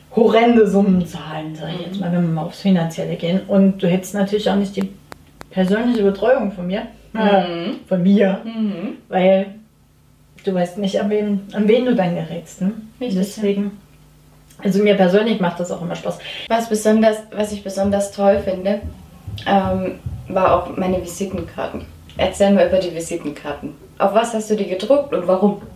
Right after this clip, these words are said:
Speaker 1: Dadurch, dass ich ja eigentlich, äh, ne, mit der Umwelt gerne zusammenarbeiten möchte und, und es nicht einsehe, dass irgendein Baum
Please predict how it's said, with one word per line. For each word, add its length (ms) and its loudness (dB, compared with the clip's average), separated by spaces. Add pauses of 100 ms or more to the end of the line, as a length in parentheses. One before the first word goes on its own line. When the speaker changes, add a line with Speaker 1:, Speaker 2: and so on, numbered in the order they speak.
(580)
Speaker 1:
Dadurch, 360 2
dass 180 -4
ich 160 -14
ja 180 -8
eigentlich, 480 -6 (200)
äh, 1000 -16
ne, 260 4
mit 160 0
der 220 4
Umwelt 380 2
gerne 580 2
zusammenarbeiten 840 0
möchte 260 -12
und, 220 -6
und 160 -6
es 180 -6
nicht 360 0
einsehe, 720 0
dass 300 -12
irgendein 560 0
Baum 580 2